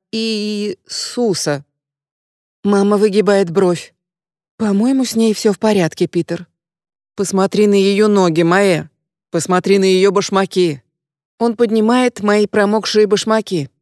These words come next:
Носы у них тёмные, словно я наступила в лужу. Мама указывает иголкой в угол под потолком. "Собери паутину.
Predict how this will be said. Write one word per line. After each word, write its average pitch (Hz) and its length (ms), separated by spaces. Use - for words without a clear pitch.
Носы 185 400
у 247 60
них 170 220
тёмные, 254 640
словно 226 320
я 220 180
наступила 214 560
в 190 80
лужу. 156 420
Мама 220 300
указывает 208 580
иголкой 208 600
в 202 120
угол 180 280
под 170 200
потолком. 175 640
"Собери 277 380
паутину. 175 640